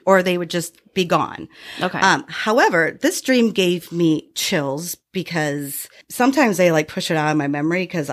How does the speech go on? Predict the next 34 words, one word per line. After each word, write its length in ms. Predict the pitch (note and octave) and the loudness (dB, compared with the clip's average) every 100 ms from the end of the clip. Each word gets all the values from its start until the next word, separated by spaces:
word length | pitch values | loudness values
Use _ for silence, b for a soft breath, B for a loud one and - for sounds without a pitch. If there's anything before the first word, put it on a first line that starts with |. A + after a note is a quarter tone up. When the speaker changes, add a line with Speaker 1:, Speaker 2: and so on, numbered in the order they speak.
| - | -6
Speaker 1:
I 100 | D#3+ E3+ | -2 -2
don't 120 | - | -2
really 200 | C#3+ D3 | -4 -2
know 100 | D3 | -2
how 120 | D3 | -2
to 100 | C#3 C#3 | -2 -2
deal 200 | D3+ C#3+ | -2 0
with 140 | C#3+ | -2
it 40 | D3 | 0
either. 280 | F#3+ E3 D3+ | 2 2 0
But 200 | D3+ - | -2 0
the 100 | F3+ | 0
last 360 | F3 F#3 A#3+ - | 4 4 4 2
time 160 | C4+ | 4
I 60 | D4 | 6
saw 280 | D4 G#3 F3+ | 4 2 2
the 100 | F3 | 2
ghost, 340 | E3 D#3 D#3+ - | 2 0 -2 -4
it 60 | F3 | -4
was 220 | F3 - | -4 -4
only 300 | F3+ E3+ F#3+ | -2 -2 -2
one 220 | F#3 E3+ F3 | -2 0 0
of 100 | D3+ | 0
them, 160 | D3 | -2
and 80 | D3 | -2
it 40 | D3+ | -2
was 140 | D3+ | -4
the 80 | F3 | -4
short 400 | - - F3+ - | -6 -2 -2 -2
one. 260 | C3 F2+ - B B B B B B | -8 -10 -14 B B B B B B
Speaker 2:
Hmm. 80 | C4+ | 0
Speaker 1:
And 140 | F#3+ | 0
he 160 | F3 A3+ | 0 -2
was 240 | G3+ F3+ | -2 -4